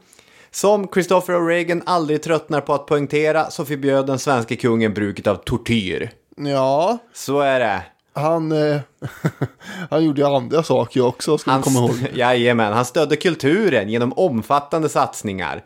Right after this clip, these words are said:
Speaker 2: Mm.
Speaker 1: och genom etablerandet av till exempel Svenska Akademin.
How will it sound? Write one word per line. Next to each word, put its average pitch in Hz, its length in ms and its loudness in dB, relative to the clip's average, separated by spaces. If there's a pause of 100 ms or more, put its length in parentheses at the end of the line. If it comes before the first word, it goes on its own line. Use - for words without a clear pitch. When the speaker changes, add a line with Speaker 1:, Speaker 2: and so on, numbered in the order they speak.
Speaker 2:
Mm. 117 220 -4
Speaker 1:
och 139 80 0
genom 156 260 2
etablerandet 120 840 2
av 113 100 2
till 220 240 -2
exempel 165 480 0
Svenska 139 380 -2
Akademin. 110 640 -4